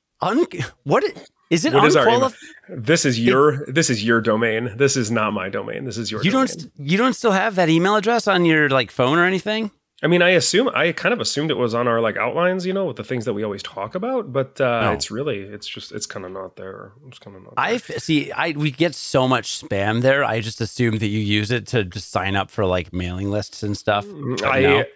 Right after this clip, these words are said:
Speaker 2: I sign up for a lot of pornography using that, using that email, a ton of it, actually.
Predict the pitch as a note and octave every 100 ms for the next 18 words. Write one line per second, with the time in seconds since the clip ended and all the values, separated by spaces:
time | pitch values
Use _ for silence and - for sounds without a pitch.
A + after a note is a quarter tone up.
0 | - B2+ C3+ D3 B2 A#2 G#2+ G#2+ G#2 G#2
1 | A2+ G#2 G2 G2+ G2 F#2+ G#2 B2 A#2+ G2+
2 | G2 G2 - _ _ A#2+ G#2+ G2 F#2+ F#2+
3 | F#2+ C#2 G1+ G#2 G2+ - - G#2 F#2+ -
4 | E2+ - - G1+ G1+